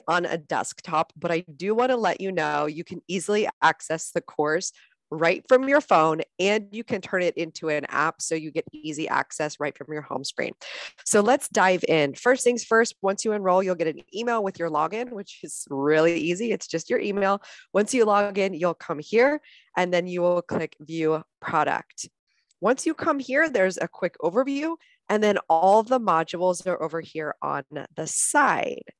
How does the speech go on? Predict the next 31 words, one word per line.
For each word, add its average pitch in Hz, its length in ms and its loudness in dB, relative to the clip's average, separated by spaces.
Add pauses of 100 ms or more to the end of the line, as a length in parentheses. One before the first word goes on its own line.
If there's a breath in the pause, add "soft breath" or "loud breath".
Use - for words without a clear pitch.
(240 soft breath)
Now, 196 300 4
just 196 340 0
a 262 60 6
quick 254 240 2
reminder 226 580 2 (120)
that 165 260 0 (120)
there's 165 280 -6
no 190 560 -2 (240)
homework, 294 480 2 (180)
there's 185 220 -4
no 170 420 0 (140)
way 196 320 -4
that 196 140 -6
you 202 100 -8
have 185 240 -4
to 175 100 -8
go 151 140 -2
through 254 260 -2
this, 240 280 -2 (300 loud breath)
but 285 140 4
let 262 100 4
me 269 120 -4
just 226 180 -2
show 190 140 0
you. 143 260 -2
You 170 100 -10
can 247 140 -4
go 208 120 2
to 175 180 -4
Start - 320 -2
here 185 300 0